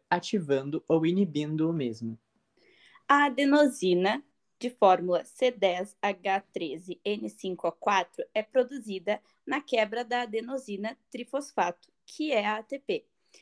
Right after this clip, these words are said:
Speaker 2: reação que produz a energia do trabalho celular. Portanto, ela é o produto da reação e tem seus receptores específicos no córtex cerebral,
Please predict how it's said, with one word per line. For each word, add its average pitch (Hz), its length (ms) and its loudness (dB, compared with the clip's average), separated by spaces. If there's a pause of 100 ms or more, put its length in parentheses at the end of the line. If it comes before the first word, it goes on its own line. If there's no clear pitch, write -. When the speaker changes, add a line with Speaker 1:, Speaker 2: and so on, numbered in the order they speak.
(440)
Speaker 2:
reação 294 480 -4
que - 120 -14
produz 226 440 -8
a 240 80 -2
energia 240 440 -6
do 214 100 -18
trabalho 208 380 -4
celular. 214 520 -4 (360)
Portanto, 247 640 -2
ela 262 240 0
é 254 60 2
o 262 60 0
produto 247 640 -4
da 240 100 0
reação 247 640 2
e 226 80 -4
tem 254 160 -2
seus 262 160 -4
receptores 269 680 -2
específicos 233 840 -6
no 294 140 4
córtex 196 480 0
cerebral, 247 460 2